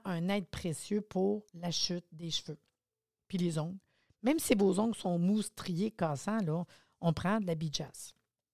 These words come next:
Pour la peau, ben, dans la formule au complet, quand on regarde tout ce que ça contient, la Bijas, là,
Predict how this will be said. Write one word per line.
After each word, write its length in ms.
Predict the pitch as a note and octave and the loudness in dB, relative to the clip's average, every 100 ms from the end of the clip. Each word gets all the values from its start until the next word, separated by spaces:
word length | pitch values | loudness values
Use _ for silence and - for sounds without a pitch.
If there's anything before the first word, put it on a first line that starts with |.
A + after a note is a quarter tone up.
| _ _ _ - - - - | _ _ _ -20 -20 -18 -6
Pour 120 | A#3 | 6
la 160 | A#3+ A#3 | 8 8
peau, 380 | - D4 F#4 D#4+ | 8 6 6 4
ben, 160 | F3 | 2
dans 140 | F3+ F#3+ | 4 2
la 160 | F#3+ | 2
formule 800 | - G#3 F#3+ G#3 B3 B3 F#3+ E3+ - | 0 0 2 4 4 4 2 -2 -2
au 80 | G3+ | -4
complet, 400 | - F3 - E4 | -2 -2 -4 -8
quand 200 | B3 F#3 | -6 -6
on 60 | |
regarde 260 | E3 G#3 G3 - | -4 -6 -6 -12
tout 100 | A#3 | -14
ce 140 | - - | -18 -4
que 100 | G3+ | -4
ça 200 | G3 F#3 | -2 -4
contient, 440 | F#3+ F3 - B3 | -4 -4 -2 -4
la 120 | A3 | -4
Bijas, 520 | D#3 E3 F3+ C#4+ F#4+ | -4 -4 -2 -2 -4
là, 120 | D#4 | -6